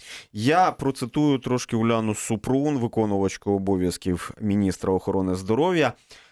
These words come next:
Це заради того, щоб відчути атмосферу, яка, м, взагалі панує, в тому числі і в міністерстві. Але сама пані Уляна сказала, що це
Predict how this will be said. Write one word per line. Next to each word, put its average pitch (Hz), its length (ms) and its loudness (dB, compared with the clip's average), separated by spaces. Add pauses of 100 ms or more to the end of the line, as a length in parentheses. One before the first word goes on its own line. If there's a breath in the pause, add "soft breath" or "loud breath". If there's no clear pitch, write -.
(100)
Це 143 180 2
заради 143 320 2
того, 143 260 0
щоб 120 280 -2
відчути 113 540 0
атмосферу, 95 500 -2
яка, 82 340 -4
м, 92 420 -4
взагалі 95 360 0
панує, 135 520 2
в - 80 -4
тому 117 280 0
числі 110 400 -2
і 110 340 0
в 98 100 -2
міністерстві. 110 840 0
Але 120 240 2
сама 135 300 -2
пані 127 260 0
Уляна 117 360 0
сказала, 110 440 0
що - 160 -8
це 110 240 -2